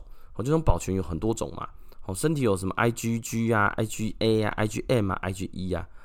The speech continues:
哦，大家可能比较有听过的是I G E啦，跟过敏相关的。那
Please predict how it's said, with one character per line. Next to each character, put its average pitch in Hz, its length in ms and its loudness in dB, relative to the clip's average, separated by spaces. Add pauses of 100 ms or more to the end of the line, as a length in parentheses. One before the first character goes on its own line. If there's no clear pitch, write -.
哦， 123 80 -4
大 160 80 6
家 214 60 4
可 139 80 0
能 107 100 4
比 90 60 0
较 151 80 4
有 127 80 2
听 117 180 0
过 113 220 2
的 - 20 -2
是 - 80 -6
I 98 160 -4
G 95 240 -6
E 95 180 -2
啦， - 160 -4 (320)
跟 143 160 0
过 185 200 2
敏 90 200 -2
相 85 240 -8
关 87 240 -2
的。 87 80 -8 (460)
那 - 120 6